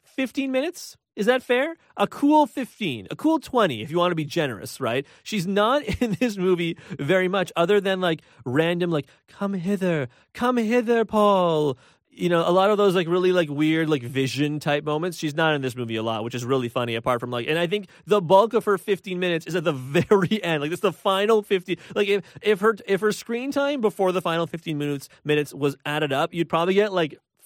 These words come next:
forty-five seconds. And then the rest of that, what, like, fourteen minutes, fifteen seconds is at the end of the movie, right? That's just a fact. That is just a fact. I'm not bagging on her. I, I think she's gonna be great in her,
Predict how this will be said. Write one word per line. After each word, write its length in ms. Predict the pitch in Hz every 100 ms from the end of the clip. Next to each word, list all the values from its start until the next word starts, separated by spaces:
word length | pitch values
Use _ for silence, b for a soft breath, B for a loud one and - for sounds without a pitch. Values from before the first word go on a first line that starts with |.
| -
forty-five 680 | 160 151 151 - 139 131 127
seconds. 500 | 120 120 170 190 185
And 120 | 156
then 100 | 151
the 120 | 151
rest 280 | 139 147 -
of 120 | 151
that, 180 | 147 139 B B
what, 200 | 139 131
like, 280 | 127 120 - b b b _
fourteen 560 | _ - 180 170 180 160
minutes, 300 | 160 156 -
fifteen 400 | 165 147 156 147
seconds 520 | 143 143 196 208 185
is 460 | - 135 135 131 127 -
at 160 | 143
the 120 | 135 135
end 140 | 131
of 60 | 127
the 60 |
movie, 380 | 120 92 - - b -
right? 220 | 147 156
That's 240 | 180 208
just 220 | - 254
a 80 | 220
fact. 500 | - 147 127 98 - b b
That 160 | 175 196
is 100 | 202
just 160 | 208
a 60 | 196
fact. 300 | 156 120 127
I'm 120 | 151
not 360 | 160 175 175 127
bagging 380 | 127 139 165 180
on 140 | 185
her. 120 | 208
I, 140 | 190 139
I 160 | 135 139
think 160 | 160 165
she's 140 | 147
gonna 100 | 147
be 80 | 135
great 300 | 127 135 143
in 100 | 135
her, 220 | 127 120